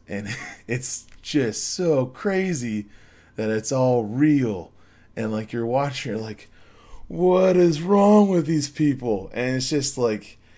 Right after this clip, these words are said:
how this one guy was able to just brainwash these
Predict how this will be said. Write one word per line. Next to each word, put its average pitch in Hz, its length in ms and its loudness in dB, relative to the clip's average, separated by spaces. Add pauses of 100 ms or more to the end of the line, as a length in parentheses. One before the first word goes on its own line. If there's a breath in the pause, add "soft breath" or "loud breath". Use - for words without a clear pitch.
(160 soft breath)
how 139 180 -4
this 131 280 -4
one 135 300 -6
guy 135 260 0
was 120 200 -2
able 117 220 -6
to - 140 -12
just 110 300 -12
brainwash 113 920 -4 (540 soft breath)
these 113 440 -6